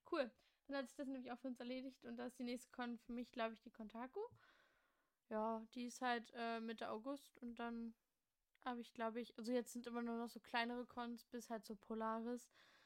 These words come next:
Aber bis dahin hab ich noch ein bisschen Zeit. Ähm, ja, genau. Äh, das war jetzt, also hast du noch was zu Dokumi so?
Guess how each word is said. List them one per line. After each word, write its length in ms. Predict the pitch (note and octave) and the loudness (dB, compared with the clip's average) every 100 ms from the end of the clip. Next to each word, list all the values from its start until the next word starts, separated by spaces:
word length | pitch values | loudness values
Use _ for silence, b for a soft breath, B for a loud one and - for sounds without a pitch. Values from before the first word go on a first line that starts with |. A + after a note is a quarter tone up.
| b b b | b b b
Aber 280 | - A3+ A3 | 4 8 8
bis 140 | A3 A3+ | 6 4
dahin 240 | A3+ A3+ | 6 6
hab 100 | A#3+ | 4
ich 100 | A#3 | 4
noch 80 | A#3 | 2
ein 60 | A3 | 2
bisschen 280 | B3 - G4+ | 2 0 0
Zeit. 380 | G4+ F#4 F#4+ - B B B | 6 6 6 0 B B B
Ähm, 440 | C#4 C#4+ C#4+ C#4+ D4 b - | 6 8 8 6 0 b -6
ja, 520 | F4 B3+ A3 A3 A#3 - | 2 6 8 6 4 0
genau. 520 | A3+ G#3 G3 G3 G3+ G3+ - _ - | -2 0 2 2 0 -4 -18 _ -16
Äh, 60 | G#1+ - A#3+ - _ | -14 -10 -12 -12 _
das 260 | - A3+ - | -2 -2 6
war 340 | G#3+ A3+ A#3+ | 10 10 10
jetzt, 320 | A3+ G#3 - - | 6 -2 -10 -6
also 160 | A3 | -2
hast 180 | A#3 A#3 | -2 0
du 40 | |
noch 160 | C4 B3 | 0 0
was 180 | C4 - | -2 -4
zu 80 | A#3 | -4
Dokumi 680 | B3 B3 C4 C4 C4 C4 | -2 -2 0 0 0 -4
so? 400 | C4+ D4+ D4+ D4+ | -6 -4 -2 -2